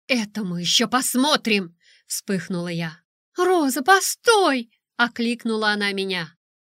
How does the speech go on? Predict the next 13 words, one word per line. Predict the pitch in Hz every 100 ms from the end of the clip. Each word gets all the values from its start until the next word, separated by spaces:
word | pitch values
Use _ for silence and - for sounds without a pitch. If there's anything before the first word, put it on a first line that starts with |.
| _ -
Она | 202 214
беспокоилась | 208 226 - 240 226 - 302 277 233 214 214
обо | 196 180 180
мне, | 170 170 - _ _ _ -
но | 220 233
одновременно | 214 240 233 240 220 202 202 214
и |
боялась. | 196 226 220 285 277 190 170 - - _ _ _ _
Это | 302 294 285
было | 233 240 233
мелко | 226 226 226 247 226 - -
и | 226 214
эгоистично, | 185 208 214 - 233 185 - 185 170